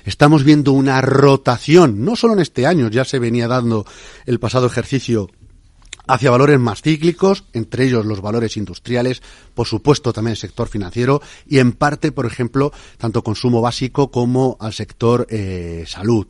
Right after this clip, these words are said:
¿no? Y en este sentido, bueno, pues, eh, bien. Entonces, el fondo industrial y sobre todo la parte que le toca, bien, puesto que compensa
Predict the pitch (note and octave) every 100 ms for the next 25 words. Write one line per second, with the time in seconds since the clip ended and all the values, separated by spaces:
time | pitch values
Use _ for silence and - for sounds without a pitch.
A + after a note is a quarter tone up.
0 | - G#2 - - - - G#2+ B2 A#2+ A#2+
1 | B2 B2 A#2 A2+ A2+ G2+ G2 - F#2 F2
2 | G2 A#2+ G2+ - - G#2 G2+ F#2+ - F#2
3 | A#2 A2 A#2 A2 A2+ A#2 D#3 C3+ G2 G2+
4 | F#2+ A#2 A#2+ - - B2 A2+ A#2+ C#3 B2
5 | D3+ E3 - - _ G#2 F#2+ B2+ D3 E3
6 | B2 - A#2+ B2+ - C3+ A2+ A2+ - -
7 | E3+ F3 C3+ - G2